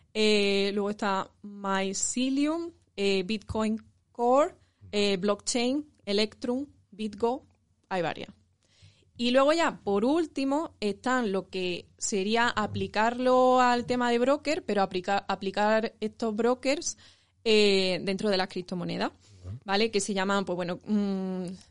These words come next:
casa de cambio o criptobolsa, ¿vale? Estas, pues como ya digo, funcionan como un broker, también son bastante sencillitas para operar,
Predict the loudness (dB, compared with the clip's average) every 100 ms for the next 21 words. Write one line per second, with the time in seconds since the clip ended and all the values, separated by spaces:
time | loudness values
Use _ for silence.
0 | -20 _ -20 -6 2 2 4 2 2 2
1 | 0 -2 -4 -6 -4 -4 -4 -8 -14 _
2 | -20 -20 -20 -10 -6 -6 -8 -16 -20 _
3 | -4 -4 0 2 2 0 -4 -4 -2 -2
4 | -2 -6 -8 -6 -6 -4 -2 0 0 2
5 | 2 2 0 -2 -4 -6 -4 -4 -4 -4
6 | -6 -6 -8 -8 -8 -6 -6 -6 -6 -4
7 | -2 0 2 2